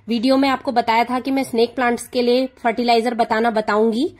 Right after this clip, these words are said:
ये सभी प्रकार के पौधों के लिए बहुत अच्छा फर्टिलाइजर है। फ्रेंड्स, आशा करती हूँ आपको मेरी ये जानकारी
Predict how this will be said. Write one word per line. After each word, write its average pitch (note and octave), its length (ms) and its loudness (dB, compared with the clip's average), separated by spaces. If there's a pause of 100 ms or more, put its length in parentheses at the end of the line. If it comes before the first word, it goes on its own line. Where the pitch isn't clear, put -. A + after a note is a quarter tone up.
(920)
ये D4 140 -2
सभी C#4+ 320 0
प्रकार D4+ 380 0
के D#4 120 -4
पौधों C4 360 0
के B3+ 160 -2
लिए A#3+ 180 0
बहुत C#4+ 460 -6
अच्छा D4+ 340 -2 (360)
फर्टिलाइजर A#3+ 680 0
है। G3 160 -4
फ्रेंड्स, - 1160 -20 (340)
आशा A#3 240 -12
करती D4 360 -16
हूँ A#3 180 -18 (340)
आपको A3 300 -12
मेरी C#4+ 300 -12
ये A3+ 120 -10
जानकारी G#3 440 -14